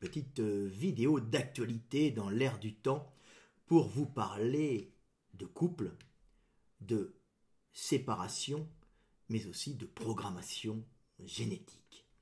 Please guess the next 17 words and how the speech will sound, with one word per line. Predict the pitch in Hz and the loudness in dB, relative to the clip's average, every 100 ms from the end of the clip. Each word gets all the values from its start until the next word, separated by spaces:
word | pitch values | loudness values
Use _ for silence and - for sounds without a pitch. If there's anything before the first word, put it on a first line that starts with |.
| _ - _ _ _ _ _ _ _ _ _ _ _ _ - | _ -20 _ _ _ _ _ _ _ _ _ _ _ _ -18
Pour | - | -10
cela, | - 107 135 113 - - - | -4 0 0 -2 -6 -16 -12
j'ai | 101 101 - | -10 -10 -8
écrit | - - 160 175 113 | -10 -4 0 2 0
un | 92 - | -4 -6
petit | 107 101 - 87 | -4 -4 -6 -8
texte, | - 135 131 - - _ - | -2 -2 -4 -14 -18 _ -20
petit | - 87 | -14 -8
texte | 123 110 - - - | -6 -6 -8 -14 -10
que | 95 | -10
vous | 90 110 | -4 0
retrouverez | 107 113 113 127 117 135 139 | 2 0 0 -4 0 0 0
dans | 98 | -2
l'éveil | 87 104 123 113 147 131 98 - - | -6 -2 0 2 2 2 0 -8 -18
des | 87 104 | -8 -6
consciences | 104 110 110 - 123 113 101 - - - - _ _ _ _ _ _ - | -4 -4 -4 -4 -4 -4 -6 -8 -10 -14 -20 _ _ _ _ _ _ -20
deux, | 98 147 196 - | 6 10 10 8